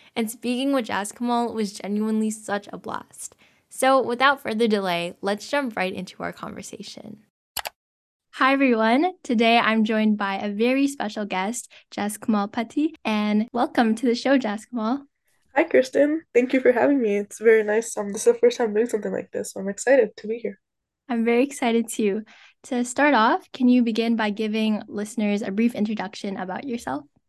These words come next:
Speaker 2: Uh, yeah, so I'm Jas Kamal Pati. I'm a first-year student at the University of Toronto for Track One Engineering, which is basically just a general engineering program for the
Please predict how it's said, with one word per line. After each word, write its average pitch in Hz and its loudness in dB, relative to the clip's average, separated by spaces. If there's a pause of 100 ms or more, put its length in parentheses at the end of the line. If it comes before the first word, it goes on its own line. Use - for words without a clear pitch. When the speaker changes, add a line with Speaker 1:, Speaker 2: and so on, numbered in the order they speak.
(160)
Speaker 2:
Uh, 254 4
yeah, 302 4
so 196 2 (240)
I'm 208 0
Jas 220 0
Kamal 220 2
Pati. 254 -2 (120)
I'm 190 -4
a 190 0
first-year 240 4
student 202 -2
at 190 -4 (320)
the 190 -2
University 202 4
of 254 6
Toronto 196 0
for 196 0
Track - -6
One 185 0
Engineering, 185 2 (480)
which 214 0
is 202 -4
basically 226 4
just 196 2
a 196 6
general 190 6
engineering 185 2
program 185 -2
for 180 -2
the 180 -4